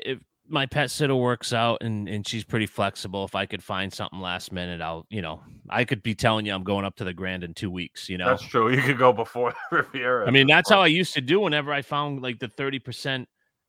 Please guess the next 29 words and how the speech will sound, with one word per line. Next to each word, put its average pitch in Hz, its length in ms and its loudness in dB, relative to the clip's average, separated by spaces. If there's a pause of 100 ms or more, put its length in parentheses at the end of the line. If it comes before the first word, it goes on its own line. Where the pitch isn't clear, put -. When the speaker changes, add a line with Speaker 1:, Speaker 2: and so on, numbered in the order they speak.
(500)
Speaker 1:
deals. 131 600 0 (880)
Speaker 2:
Right. 117 240 8
Now 107 200 4
you 110 120 2
just 98 160 -6
find 104 280 4
a 90 40 -2
room 107 320 0
for - 200 -8
a - 20 -12
night. 85 180 -8
Speaker 1:
Right. 175 300 4 (240)
Speaker 2:
And - 100 -18
you, 82 160 -18 (260)
beep, 185 140 -8 (480)
head 95 140 -8
right 85 160 -14
up 101 200 -12
there. 82 180 -20 (1900)
So 127 200 2
what'd 127 200 4
you 120 40 -6
do? 120 220 -2
Did 113 180 -12
you 123 60 -8
go 123 120 0
right 107 360 -2
to 147 140 -6
the, 139 180 -4